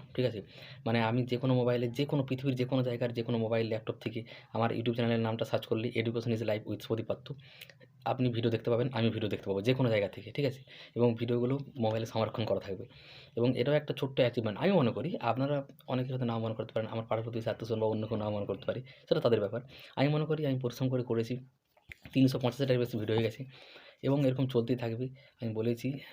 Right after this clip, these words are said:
আমি কখনো বন্ধ করবো না। হ্যাঁ, হতে পারে প্রতিদিন দিচ্ছি, ভবিষ্যতে হয়তো দুদিন ছাড়া দিতে পারি বা তিন দিন ছাড়া দিতে পারি, বা যখন পরে, উম, কাজের চাপ থাকবে আরও বেশি, য-, আমি চেষ্টা করবো প্রতিদিনই দেওয়ার বা একদিন ছাড়া একটা দেওয়ার।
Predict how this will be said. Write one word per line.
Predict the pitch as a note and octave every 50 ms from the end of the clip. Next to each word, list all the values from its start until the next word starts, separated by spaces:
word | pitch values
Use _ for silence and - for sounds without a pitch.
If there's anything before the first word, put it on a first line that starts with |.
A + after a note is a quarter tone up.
| - _
আমি | - A2+ A2+ A2+
কখনো | - A2+ B2 A#2+ A2+ -
বন্ধ | - A2 A2+ A#2
করবো | A#2 B2+ A2+ A2+
না। | A#2+ A#2+
হ্যাঁ, | C#3+ C3+
হতে | A#2 A2+ - B2
পারে | B2 C3 C3
প্রতিদিন | C3 B2 A#2+ B2+ C3+ C3+ C3+
দিচ্ছি, | C3 C3 - - D3 D3 - - _ - - - - _ -
ভবিষ্যতে | - A2+ A#2+ B2+ B2+ - C3 C3
হয়তো | B2 B2+ B2+ - C3 B2+ B2+ - -
দুদিন | B2+ B2 A#2 B2 B2+
ছাড়া | B2+ B2 A#2+
দিতে | A#2 A#2 A#2 A#2
পারি | A2+ A2+ A2+ A#2 A#2+
বা | A#2 A2
তিন | - - A#2
দিন | A#2 A#2
ছাড়া | A#2 A#2 A2+
দিতে | A2+ A2+ A2+
পারি, | A2 G#2+ A2+ A#2 - - - - - _ _ _
বা | - - A#2 A2 G#2+ G#2 G#2 G#2 G#2+
যখন | A2 G#2+ - A2+ G#2+
পরে, | - A2 G#2 G#2+ G#2 - -
উম, | A#2 G#2+ G#2+ G#2 G#2 - - - - _ _ _
কাজের | - A2 A#2 A#2+ A#2
চাপ | - A#2+ A#2 -
থাকবে | - A2+ A2 G#2+ G#2+
আরও | G#2+ G#2+ G#2
বেশি, | G#2+ G#2 - -
য-, | A2 A#2 - - _
আমি | - B2 B2+
চেষ্টা | - D#3 D3 - E3+
করবো | E3+ F3+ E3+
প্রতিদিনই | - D#3 C#3+ D3 D3 D3 C#3+
দেওয়ার | A#2+ G#2+ G#2 B2 C#3 - - - -
বা | A#2 A#2+
একদিন | A2+ A2 A2+ A#2 A#2+
ছাড়া | A2+ - A2 A2
একটা | G#2+ - -
দেওয়ার। | G2 G2 G#2 A#2